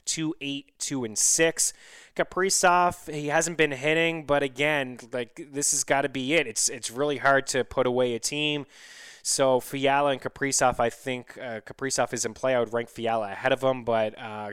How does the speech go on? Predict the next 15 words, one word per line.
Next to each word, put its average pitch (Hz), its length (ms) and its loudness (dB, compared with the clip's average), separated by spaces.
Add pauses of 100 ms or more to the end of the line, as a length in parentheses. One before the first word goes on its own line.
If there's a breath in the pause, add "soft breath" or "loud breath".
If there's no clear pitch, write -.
Tuch, - 400 -6 (340)
Theodore, 117 380 -2
Marchessault, 110 680 -4
all 117 140 -6
these 117 180 -8
guys, 107 260 -4
they've 123 140 -6
been 123 120 -2
really 107 280 -4
good 104 180 -10
to 104 140 -4
us 104 180 -4
in 107 120 -12
this 101 140 -8
series. 104 540 -6